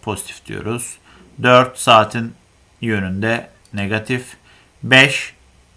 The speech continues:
saatin ters yönünde, o da pozitif arkadaşlar. Bu durumda bir, üç ve beş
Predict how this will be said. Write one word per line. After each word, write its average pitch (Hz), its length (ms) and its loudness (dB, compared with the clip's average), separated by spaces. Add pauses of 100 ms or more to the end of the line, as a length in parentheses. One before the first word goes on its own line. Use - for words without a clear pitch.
(200)
saatin 113 560 2
ters 101 400 -4
yönünde, 92 520 -6 (200)
o 104 140 -8
da 101 220 -6
pozitif - 380 -14
arkadaşlar. 98 720 -10
Bu 107 120 -4
durumda 90 560 -4 (680)
bir, 107 360 -4 (240)
üç 107 460 -8 (120)
ve 92 240 -10
beş 98 440 -10